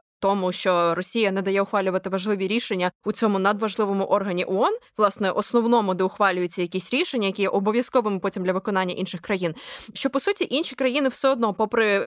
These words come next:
агресію, попри порушення Росією статуту, продовжують толерувати її присутність і, попри те, що ми бачимо певну критику, але все одно це ніяк не відображається на засіданнях самих Радбезу. Як це варто сприймати? І чи можна порушити такий плин подій?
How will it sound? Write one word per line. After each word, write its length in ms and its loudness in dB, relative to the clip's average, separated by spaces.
агресію, 500 0
попри 300 0
порушення 440 2
Росією 320 0
статуту, 480 0
продовжують 560 2
толерувати 600 2
її 220 -2
присутність 720 -2
і, 380 2
попри 240 2
те, 140 0
що 140 -4
ми 80 0
бачимо 440 0
певну 320 0
критику, 500 0
але 160 4
все 200 2
одно 180 2
це 160 0
ніяк 240 2
не 120 2
відображається 800 2
на 480 2
засіданнях 680 0
самих 380 -2
Радбезу. 560 0
Як 320 2
це 180 -2
варто 400 0
сприймати? 800 0
І 120 -2
чи 180 0
можна 420 2
порушити 680 -2
такий 320 -4
плин 320 0
подій? 440 -4